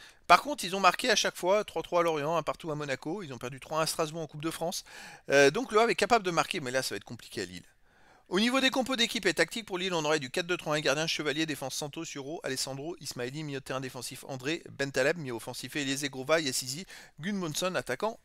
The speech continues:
David. Et pour Le Havre, on aurait du quatre trois trois un gardien Demas, défense Operi, Loris, Youté, Sangante, euh, milieu de terrain Keshta, Touré,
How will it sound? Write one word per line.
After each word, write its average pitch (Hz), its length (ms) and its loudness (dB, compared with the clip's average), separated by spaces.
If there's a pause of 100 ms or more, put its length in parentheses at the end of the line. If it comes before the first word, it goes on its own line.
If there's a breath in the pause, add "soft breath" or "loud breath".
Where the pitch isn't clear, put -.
(100)
David. 170 520 8
Et - 80 -8
pour 117 180 -12
Le 131 80 2
Havre, 165 160 6
on 135 80 -2
aurait 147 140 2
du 135 100 -8
quatre 202 160 2
trois - 160 -8
trois 190 200 0
un 165 40 2
gardien 147 300 2
Demas, 139 480 2 (420 loud breath)
défense 170 400 0
Operi, 175 380 -2
Loris, 170 420 -4
Youté, 165 400 -8
Sangante, 160 580 -4
euh, 123 120 -4
milieu 170 240 -4
de - 40 -12
terrain 175 240 -2
Keshta, - 440 2 (100)
Touré, 160 320 0